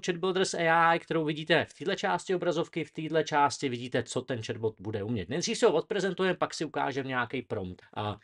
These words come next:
cílem chatbota je, aby povídal o A I akcelerátoru a v momentě, kdy uzná, že teda bych měl zájem, nabídne schůzku s Michalem, takže se mnou,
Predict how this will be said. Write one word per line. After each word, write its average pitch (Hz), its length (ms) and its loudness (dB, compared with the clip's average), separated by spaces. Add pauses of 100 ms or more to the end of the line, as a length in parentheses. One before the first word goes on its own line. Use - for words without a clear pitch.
(120)
cílem 247 300 4
chatbota 185 400 4
je, 160 200 8
aby 147 400 6
povídal 147 580 2
o 120 180 4
A 143 340 0
I - 60 -8
akcelerátoru 185 840 0
a 135 120 12
v 120 40 -2
momentě, 165 520 4
kdy 156 340 4
uzná, 143 500 2
že 127 120 0
teda 135 220 2
bych 127 200 -2 (180)
měl 127 340 -2
zájem, 135 600 4
nabídne 139 340 0
schůzku - 360 -8
s 117 60 -6
Michalem, 160 420 2
takže 107 220 0
se - 160 -2
mnou, 175 340 2